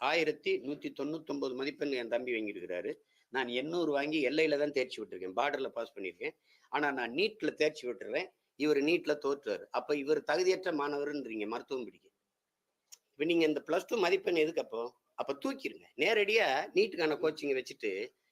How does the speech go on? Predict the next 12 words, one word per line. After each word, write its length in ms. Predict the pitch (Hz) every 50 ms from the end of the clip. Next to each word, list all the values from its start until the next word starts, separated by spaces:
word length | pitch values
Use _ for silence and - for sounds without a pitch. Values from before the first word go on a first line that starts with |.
| _ _ _ -
நீங்க 160 | - 165 175 160
அப்படியே 280 | 156 - 214 247 233
கொண்டு 200 | - 165 156 139 117
போயிருங்க. 300 | 107 101 98 104 127 151
எதுக்கு 280 | 165 185 190 226 180 175
பிளஸ் 280 | 156 - 156 175 175 180
டூ 80 | - 185
மதிப்பெண் 400 | 156 151 165 202 190 180 170 151
எதுக்கு? 320 | 127 113 107 - 185 180 - - _ _ _ _ _ _ _ _ _ _ -
அது 180 | 147 185 233 233
தேவையில்லை 420 | 226 214 226 233 220 190 165 160
இல்ல. 140 | 156 156 151